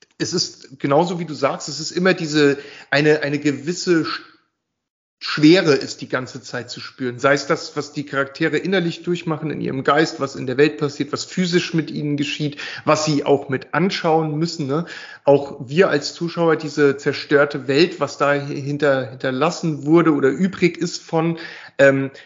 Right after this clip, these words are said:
wenn du dann Dinge siehst, wie zum Beispiel Vergnügungszentrum in diesem Supermarkt oder so, ne, wo du natürlich Bilder im Kopf hast von, von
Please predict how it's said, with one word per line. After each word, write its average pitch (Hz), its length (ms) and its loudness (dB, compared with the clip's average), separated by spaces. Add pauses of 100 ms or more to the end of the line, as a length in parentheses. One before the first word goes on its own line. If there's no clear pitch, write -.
(120)
wenn 139 180 2
du 143 80 4
dann 139 560 0
Dinge 170 240 4
siehst, 143 500 -6
wie 139 380 -2
zum 143 220 -6
Beispiel 135 640 0
Vergnügungszentrum 143 960 -2
in 131 100 -6
diesem 127 220 -8
Supermarkt 131 520 0
oder 127 180 -4
so, 131 160 -2
ne, 135 160 0 (260)
wo 143 100 6
du 156 80 8
natürlich 151 480 4
Bilder 143 220 6
im 127 140 -4
Kopf 139 200 -4
hast 131 220 -4
von, 131 240 -2
von 135 180 -4